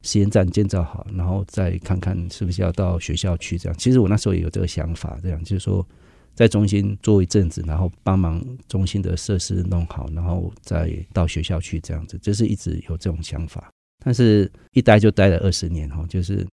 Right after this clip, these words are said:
我的转变是，我自己的想法是，我如果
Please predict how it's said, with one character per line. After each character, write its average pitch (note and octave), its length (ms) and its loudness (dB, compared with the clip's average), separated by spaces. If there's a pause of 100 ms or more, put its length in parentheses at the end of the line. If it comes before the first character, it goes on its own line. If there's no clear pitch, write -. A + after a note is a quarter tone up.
(200)
我 F#2+ 100 -2
的 G2 60 4
转 F#2 240 2
变 A2 180 6
是， G2+ 280 2 (400)
我 G#2 100 0
自 - 100 2
己 D3 80 12
的 A2 80 8
想 F#2+ 240 2
法 F2 140 2
是， G#2 180 -2
我 E2+ 220 0 (120)
如 A#2 120 2
果 G2 160 4